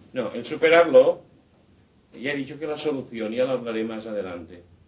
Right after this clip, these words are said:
Ahora solamente estoy hablando de cómo se forman, se van formando problemas. La solución irá viniendo después de haber hablado de cómo se forman los problemas. De momento lo que digo es que el primer requisito es que yo no huya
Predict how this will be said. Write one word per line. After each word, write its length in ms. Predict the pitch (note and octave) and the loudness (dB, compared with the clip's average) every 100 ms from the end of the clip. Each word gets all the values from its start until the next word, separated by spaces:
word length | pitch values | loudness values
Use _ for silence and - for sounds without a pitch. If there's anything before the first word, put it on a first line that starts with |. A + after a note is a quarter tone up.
| _ | _
Ahora 200 | G#2 B2 | -8 -8
solamente 420 | B2 C3+ C3+ C3 | -6 -4 -4 -6
estoy 220 | C3 C#3 | -10 2
hablando 580 | B2+ A#2+ A#2 A2+ C3 C#3 - _ _ - | 2 4 0 0 -2 -4 -20 _ _ -20
de 140 | - A2+ | -12 -10
cómo 300 | C#3+ D3 C3+ | -4 -4 -4
se 140 | - | -6
forman, 540 | A2+ A#2+ A2 G#2 F#2+ F#2 | -6 -6 -6 -4 -6 -6
se 100 | A2+ | -8
van 180 | A2+ G#2+ | -8 -8
formando 500 | A2 G#2 G#2 G#2 G2 | -10 -4 -4 -4 -6
problemas. 520 | G2 F2+ E2 D#2+ D#2+ - - _ _ _ _ _ _ _ _ - | -8 -10 -10 -12 -16 -20 -20 _ _ _ _ _ _ _ _ -20
La 100 | F#2 | -20
solución 720 | - G#2+ G#2 A#2 B2 C3 G2+ | -14 -12 -8 0 0 0 -10
irá 200 | F#2+ G#2+ | -6 -4
viniendo 420 | G#2+ A2+ A#2 A2 A#2 | -2 -2 -2 -2 -4
después 400 | G#2+ - A2+ A2 | -8 -8 -6 -4
de 60 | |
haber 180 | A2+ A2 | -2 -2
hablado 400 | G#2 G#2 G#2 G#2 | -2 0 -2 -2
de 120 | G#2 | -8
cómo 280 | G#2+ G#2 G#2+ | -8 -8 -8
se 140 | G#2 | -14
forman 360 | A2 G#2+ G#2 G2+ | -14 -12 -10 -10
los 120 | G2 | -12
problemas. 540 | - G2 F2+ E2+ D2+ D#2 - - - - _ _ - | -14 -14 -10 -10 -10 -16 -20 -20 -20 -20 _ _ -20
De 80 | A2 | -10
momento 460 | A2+ B2 C#3+ C#3 C3+ | -6 -4 -4 -4 -6
lo 100 | B2+ | -2
que 120 | B2 | -2
digo 300 | B2+ C3 C3+ | -2 -2 2
es 260 | B2+ C3 - | 2 2 -2
que 100 | B2+ | -8
el 80 | |
primer 320 | G#2+ A#2+ B2+ B2+ | -6 -2 0 0
requisito 760 | A#2+ B2+ A2 B2+ G2 F#2 G#2 - - _ _ _ _ - | -2 -10 -8 -8 -4 -2 -2 -8 -20 _ _ _ _ -6
es 260 | B2 C#3+ C#3 | -2 -2 -4
que 180 | C3 A#2+ | -4 0
yo 220 | B2 C3 | 2 2
no 220 | B2+ B2+ | 2 0
huya 340 | C3 C3+ G#2 | 0 0 -4